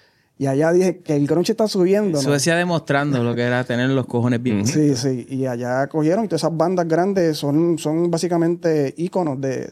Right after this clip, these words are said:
Speaker 1: de,
Speaker 3: Sí.
Speaker 1: del, del death metal.
Speaker 3: Ujú. ¿Qué di-,
Speaker 1: Y
Speaker 3: qué disco va antes de este?
Speaker 1: antes de ese, el Terminal, yo
Speaker 3: Ah,
Speaker 1: creo,
Speaker 3: el
Speaker 1: si no me
Speaker 3: Terminal, sí.
Speaker 1: equivoco.
Speaker 2: Pero el palo de ellos es
Speaker 1: Embuste,
Speaker 2: uno
Speaker 1: no, no,
Speaker 2: de los
Speaker 1: embuste,
Speaker 2: primeros, el
Speaker 1: el
Speaker 2: primero.
Speaker 1: Slaughter of the Soul.
Speaker 3: Slaughter of the Soul.
Speaker 1: Sí.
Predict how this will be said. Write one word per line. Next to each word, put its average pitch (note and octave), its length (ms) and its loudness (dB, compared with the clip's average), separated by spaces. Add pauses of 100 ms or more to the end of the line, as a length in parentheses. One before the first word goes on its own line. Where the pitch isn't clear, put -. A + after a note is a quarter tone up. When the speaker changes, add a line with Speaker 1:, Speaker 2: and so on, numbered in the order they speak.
Speaker 1:
de, - 240 -10 (100)
Speaker 3:
Sí. - 120 -2
Speaker 1:
del, C3+ 180 -4
del C#3 180 -2
death D3 220 -2
metal. D3+ 460 0 (120)
Speaker 3:
Ujú. A#2 240 -4 (400)
¿Qué C3 120 2
di-, C#3+ 160 4
Speaker 1:
Y - 20 -4
Speaker 3:
qué C#3+ 120 4
disco D#3 300 2
va D3 100 2
antes C3+ 180 -2
de G2+ 80 2
este? - 240 -6 (400)
Speaker 1:
antes D#3 300 0
de G3 100 2
ese, G3 120 0
el E3 100 -2
Terminal, C#3+ 580 -2 (120)
yo C#3+ 140 -4
Speaker 3:
Ah, G#2 120 0
Speaker 1:
creo, F#2 120 -2
Speaker 3:
el - 60 -10
Speaker 1:
si E3 120 -2
no C#3 80 -4
me C#3 80 -2
Speaker 3:
Terminal, - 20 -4
sí. C#3+ 60 -4
Speaker 1:
equivoco. A#2 280 -6 (280)
Speaker 2:
Pero G3+ 140 2
el G3 80 -2
palo G#3+ 260 0
de C#4+ 140 4
ellos D4 180 4
es - 20 4
Speaker 1:
Embuste, B3 160 4
Speaker 2:
uno B3+ 120 4
Speaker 1:
no, B3 80 4
no, G#3 40 4
Speaker 2:
de G#3+ 100 4
los G#3 60 2
Speaker 1:
embuste, G3+ 180 0
Speaker 2:
primeros, E3+ 460 2
el D3 140 4
Speaker 1:
el D3 120 4
Speaker 2:
primero. C#3+ 340 0
Speaker 1:
Slaughter D3+ 320 0
of C#3+ 100 -2
the C3+ 80 -8
Soul. - 220 -8
Speaker 3:
Slaughter G#2 280 2
of G2 60 -2
the G#2+ 80 0
Soul. G#2+ 260 0
Speaker 1:
Sí. B2+ 260 -8